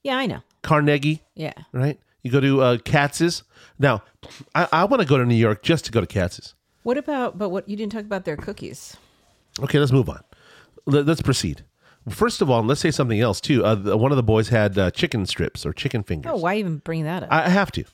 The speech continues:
Speaker 1: Oh.
Speaker 2: It was just not good.
Speaker 1: But he's stupid for ordering
Speaker 2: Well,
Speaker 1: that.
Speaker 2: here's the thing, though. They still charged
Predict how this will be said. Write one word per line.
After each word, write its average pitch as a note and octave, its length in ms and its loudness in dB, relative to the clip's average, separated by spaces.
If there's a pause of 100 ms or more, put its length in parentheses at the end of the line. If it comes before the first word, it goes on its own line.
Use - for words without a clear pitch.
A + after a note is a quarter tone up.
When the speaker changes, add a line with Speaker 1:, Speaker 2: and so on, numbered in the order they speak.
(100)
Speaker 1:
Oh. D#3+ 280 -10 (360)
Speaker 2:
It D#3+ 60 0
was E3+ 180 4
just - 220 -2
not B2+ 240 2
good. G#2+ 260 0
Speaker 1:
But D#4+ 260 -6
he's F4 280 -4
stupid D#4+ 340 -8
for - 80 -14
ordering C4+ 340 -8
Speaker 2:
Well, D#3 100 4
Speaker 1:
that. D#3 60 4
Speaker 2:
here's G3+ 180 2
the E3 60 2
thing, C#3 220 0
though. D2 200 -4 (360)
They F#3 260 0
still A3 400 0
charged G3+ 540 -2